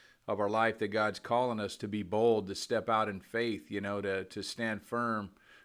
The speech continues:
on the Word of God, on the rock-solid foundation of God's love and mercy, and, and what He's called us to do to make disciples of all nations. And we need to be strong and courageous in that. You know, it takes a lot of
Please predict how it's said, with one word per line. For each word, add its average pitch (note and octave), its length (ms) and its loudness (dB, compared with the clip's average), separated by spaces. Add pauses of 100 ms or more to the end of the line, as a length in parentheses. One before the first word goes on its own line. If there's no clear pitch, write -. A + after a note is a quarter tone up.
(100)
on A2 120 -2
the G2+ 60 -2
Word A2 300 4
of F#2+ 100 -2
God, A2+ 320 6
on G#2 120 0
the G#2 80 -2
rock-solid G#2+ 680 2
foundation G#2+ 600 -2
of F#2 140 -6
God's G2+ 340 0
love G#2+ 220 -2
and G2 120 -6
mercy, G#2+ 520 -4 (480)
and, G#2 300 -2
and G#2 180 -2
what A2 140 2
He's G#2+ 160 -2
called A#2 300 4
us G#2 140 -4
to G#2+ 100 -10
do A2+ 240 0
to G#2+ 60 -2
make G#2+ 220 0
disciples A2 560 -2
of G2 120 -4
all G#2+ 180 2
nations. A2 500 -2
And G#2+ 120 -2
we A2 80 0
need B2 160 -2
to A#2+ 60 0
be A2 140 -4
strong B2 500 0
and A2 120 -4
courageous A2+ 640 0
in G2 140 -6
that. F#2+ 260 -6
You G#2 80 -6
know, G#2+ 160 -2
it G2+ 80 -8
takes - 260 -2
a A2+ 60 -4
lot G2+ 200 2
of F#2+ 60 -2